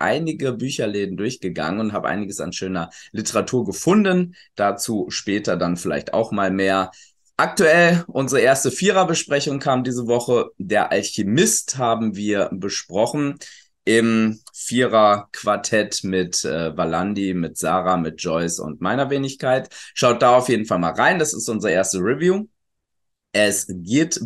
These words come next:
bald weiter mit der zweiten, und zwar kommende Woche Donnerstag widmen wir uns dem Kinde.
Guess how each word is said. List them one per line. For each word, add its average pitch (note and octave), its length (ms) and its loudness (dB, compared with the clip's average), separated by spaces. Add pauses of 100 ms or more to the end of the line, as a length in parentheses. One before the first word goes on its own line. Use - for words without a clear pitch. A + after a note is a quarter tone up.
bald A2 400 2
weiter G#2+ 800 0 (300)
mit A2 460 -4
der G#2 200 0
zweiten, A#2+ 640 0
und G2+ 200 -4
zwar F#2+ 560 2
kommende G2+ 320 -4
Woche F#2+ 200 -2
Donnerstag F#2 680 0
widmen F#2 380 -4
wir F2+ 180 -2
uns F2+ 480 -2 (400)
dem B2+ 400 2
Kinde. A#2+ 880 4